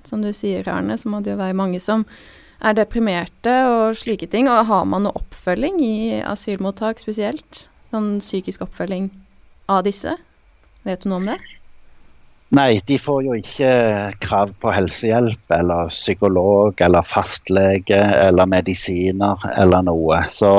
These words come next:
Speaker 2: eh, det er vel kanskje det som er, eh, best illustrerer den håpløse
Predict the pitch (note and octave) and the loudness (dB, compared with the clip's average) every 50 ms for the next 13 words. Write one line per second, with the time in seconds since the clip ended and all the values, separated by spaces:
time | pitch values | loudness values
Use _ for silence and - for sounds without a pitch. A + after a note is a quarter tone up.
0 | G2 G2 F#2+ G2 G2 - - - - - - - - - F#2+ F#2+ F#2+ F#2+ F#2+ F#2+ | 8 6 6 6 6 4 2 0 -2 -4 -4 -2 0 2 4 6 6 6 6 4
1 | F#2+ - A2+ A2+ A2+ A#2 A#2 A2+ A2 G#2+ G2+ G#2+ G2+ G2+ - - G2+ F#2+ - - | 4 4 4 6 6 6 4 4 4 4 4 6 4 4 4 0 -2 -4 -2 -2
2 | - G#2 G2+ G#2 G2 F#2+ - G#2 G2 G2 G2 F#2 F#2 F#2 F#2 F#2 F#2 F#2 F#2 F#2 | 0 2 2 2 0 0 -2 -4 -2 0 2 4 4 4 4 4 4 4 2 2
3 | F#2 - - - - - F2+ F#2 F2+ F2+ F2+ F2 F2 F2+ F2+ E2+ D#2+ D#2 - - | 0 -2 -4 -6 -6 -2 0 0 2 2 2 2 2 0 -2 -4 -10 -16 -18 -20
4 | - - - - - - G1+ G1+ G1+ G1+ - _ - _ _ _ _ _ _ _ | -18 -14 -14 -14 -14 -12 -14 -12 -12 -14 -16 _ -20 _ _ _ _ _ _ _
5 | _ _ _ _ - A#2+ B2+ - - - - - A2 F#2 F#2 F#2+ F#2 - - - | _ _ _ _ 0 0 2 2 0 -4 -2 0 2 2 2 2 0 -4 -2 0
6 | G2+ G2 G2+ G#2 F#2 F#2 F#2 F#2 F#2 F#2 F2 F#2 F#2 E2+ - F#2+ F#2+ F#2+ - F#2+ | 2 4 4 4 4 4 2 2 2 2 0 -2 -2 -2 -2 -2 -2 -2 -4 -6